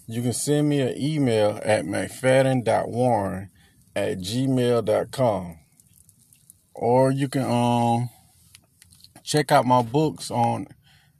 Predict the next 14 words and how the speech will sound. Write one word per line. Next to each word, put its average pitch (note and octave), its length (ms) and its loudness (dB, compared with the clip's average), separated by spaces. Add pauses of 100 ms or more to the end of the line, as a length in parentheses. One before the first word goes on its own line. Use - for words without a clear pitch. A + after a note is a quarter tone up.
(140)
Amazon. G2+ 840 0 (1900)
Um, A2 640 -4 (1800)
and A2+ 680 -4
if A2 160 -8
you B2+ 80 -2
need C#3 180 2
a C3 60 -10
consultation, D#3 800 -2
just A2 220 -6
hit D3 140 0
me D3 160 4
up C#3+ 180 0 (180)
through A#2 140 -6
email D#3+ 720 0